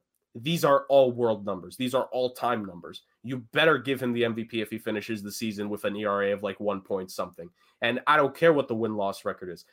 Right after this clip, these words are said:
That's on the Mets. That's not on DeGrom.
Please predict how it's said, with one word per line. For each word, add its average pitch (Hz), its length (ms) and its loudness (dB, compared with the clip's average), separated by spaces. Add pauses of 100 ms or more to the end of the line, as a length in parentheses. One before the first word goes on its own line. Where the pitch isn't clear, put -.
(120)
That's 170 240 2
on 139 160 4
the 107 60 -2
Mets. 117 440 -4 (180)
That's 135 260 -2
not 165 220 6
on 131 180 4
DeGrom. 110 440 -2